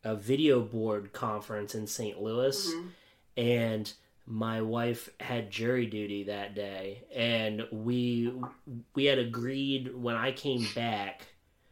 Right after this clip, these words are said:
Speaker 1: from this video board conference, and this was when we were still dating, um, and I was, like, in, in the process of moving my stuff in with her, and we had talked ab-, we were, we were going to go look at dogs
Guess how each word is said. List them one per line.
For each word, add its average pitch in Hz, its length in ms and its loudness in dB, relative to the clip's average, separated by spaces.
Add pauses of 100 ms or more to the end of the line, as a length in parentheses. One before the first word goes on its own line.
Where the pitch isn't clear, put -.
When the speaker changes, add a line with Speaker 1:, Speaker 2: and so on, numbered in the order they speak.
(380)
Speaker 1:
from 113 760 0
this 110 200 -2
video 117 340 0
board 104 300 -2
conference, 101 840 -8 (300)
and 139 100 4
this 185 120 6
was 156 120 4
when 135 160 6
we 131 80 8
were 117 100 2
still 110 320 0
dating, 98 560 -4 (420)
um, 104 500 0
and 127 140 4
I 135 220 6
was, 120 240 2
like, 117 300 -2
in, 127 420 -2 (180)
in 143 200 2
the 151 60 4
process 120 520 2
of 107 80 -2
moving 113 340 0
my 104 140 -6
stuff - 600 -4 (380)
in 117 220 -2
with 104 180 -6
her, 101 360 -6 (540)
and 113 460 2 (360)
we 123 100 2
had 113 140 0
talked 147 520 4 (240)
ab-, 110 260 -4
we 131 180 4
were, 127 80 4
we 135 320 2
were 123 60 4
going 147 380 4
to 165 60 2
go 143 160 8
look 117 420 2
at 101 140 -4
dogs 98 580 -8